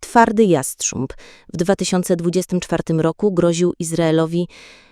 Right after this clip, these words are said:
miażdżącą zemstą za zabicie dowódców Hamasu, a od października ubiegłego roku figurował na unijnych listach sankcyjnych za dostawy rakiet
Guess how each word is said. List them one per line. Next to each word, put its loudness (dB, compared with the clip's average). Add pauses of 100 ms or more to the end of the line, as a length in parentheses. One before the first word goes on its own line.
(120)
miażdżącą 2
zemstą -2
za 2
zabicie 0
dowódców 0
Hamasu, -4 (460)
a 4
od -2
października 2
ubiegłego 2
roku 0
figurował 2
na 2
unijnych 2
listach -2 (160)
sankcyjnych 0 (320)
za 2
dostawy 2
rakiet -2